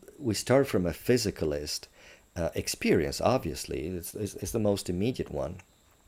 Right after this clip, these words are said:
But then science says that actually, if this bottle is blue, it's because it's reflecting, it's absorbing all the light but the blue one, so you're just getting a reflection of it.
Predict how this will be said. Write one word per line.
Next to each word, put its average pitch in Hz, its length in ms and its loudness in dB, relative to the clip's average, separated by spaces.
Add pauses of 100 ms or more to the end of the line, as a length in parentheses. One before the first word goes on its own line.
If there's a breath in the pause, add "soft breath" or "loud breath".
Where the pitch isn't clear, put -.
(520 loud breath)
But 101 120 0
then 131 140 6
science 117 400 4
says 87 280 2
that 82 200 4
actually, 76 640 0 (460 soft breath)
if 101 220 2
this 117 200 6
bottle 98 440 4
is 80 160 -2
blue, 85 600 2
it's 98 180 0
because 98 460 4
it's - 200 0
reflecting, 95 880 2 (800 soft breath)
it's - 180 0
absorbing 95 600 6 (640)
all 139 240 8
the 120 120 4
light 80 520 2
but 95 320 2
the 92 80 0
blue 101 340 4
one, 80 320 0 (320 soft breath)
so - 140 0
you're 127 120 6
just 143 260 -2
getting 98 260 4
a 87 80 0
reflection 90 840 0
of 67 220 -4
it. 71 200 -2